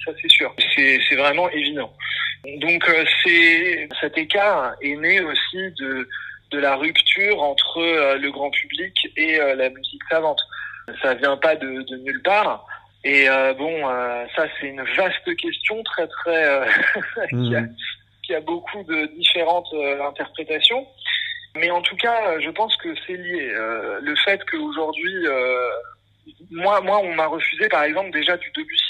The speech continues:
Speaker 1: On m'a refusé, euh, Rhapsody de Debussy parce que c'était pas assez grand public.
Speaker 2: Hmm. Voilà
Speaker 1: Vous
Speaker 2: ça que je
Speaker 1: voyez ?
Speaker 2: voulais savoir.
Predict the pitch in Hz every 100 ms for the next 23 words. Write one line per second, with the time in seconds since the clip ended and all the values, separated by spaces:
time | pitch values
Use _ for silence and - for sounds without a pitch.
0 | - - _ - 143 139 147 - 156 165
1 | 185 151 143 151 165 151 156 - 143 269
2 | - 247 - - - 190 156 151 165 165
3 | 180 156 156 - 143 - - _ 135 127
4 | 127 - 127 156 170 196 156 151 143 139
5 | 139 147 180